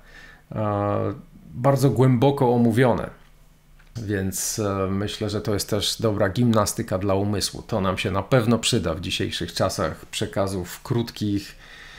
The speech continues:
powycinanych i, i, i, i takich właśnie niedopracowanych. Wybijajmy się tym, że nasze wystąpienia będą właśnie dopracowane, zbudowane, skonstruowane, dobrze wygłoszone, dobrze nagrane w dzisiejszych czasach także.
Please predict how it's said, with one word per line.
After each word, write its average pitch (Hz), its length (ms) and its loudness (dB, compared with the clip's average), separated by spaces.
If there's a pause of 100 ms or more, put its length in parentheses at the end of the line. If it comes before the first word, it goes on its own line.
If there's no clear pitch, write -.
(300)
powycinanych 107 1120 2
i, - 20 -6
i, 104 560 -6
i, 113 160 -8
i 123 60 -6
takich 113 340 -4
właśnie 110 340 2
niedopracowanych. 113 1080 2 (400)
Wybijajmy 135 720 6
się 107 160 0
tym, 147 280 4
że 117 140 6
nasze 117 320 4
wystąpienia 107 640 2
będą 98 600 0
właśnie 90 380 0
dopracowane, 127 920 2
zbudowane, 117 800 4
skonstruowane, 113 1000 2
dobrze 117 400 4
wygłoszone, 107 800 2 (360)
dobrze 107 380 2
nagrane 98 560 4
w 85 80 -6
dzisiejszych 92 540 -4
czasach - 400 -6
także. - 380 -4